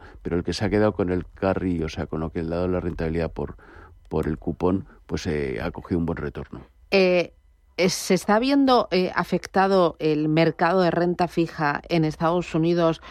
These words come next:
Speaker 2: eh, por, eh, el ruido que hay en torno a la sucesión de, de Powell, por la falta de autonomía e independencia de Powell y porque ya se habla más del recambio que de él?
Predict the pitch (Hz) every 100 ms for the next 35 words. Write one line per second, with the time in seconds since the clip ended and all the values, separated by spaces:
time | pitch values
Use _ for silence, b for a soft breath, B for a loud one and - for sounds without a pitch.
0 | B B 151 151 151 143 - 170 160 160
1 | - 160 151 - 175 185 202 196 190 185
2 | 180 175 185 180 165 170 170 - 175 175
3 | 156 143 - - 151 139 - 160 160 226
4 | 277 B B 165 156 156 175 180 185 180
5 | 170 160 180 175 165 160 160 165 - 160
6 | 151 - 165 170 214 240 - 180 156 -
7 | 156 170 175 B B - 175 170 170 165
8 | 165 165 165 160 175 165 160 151 147 202
9 | 302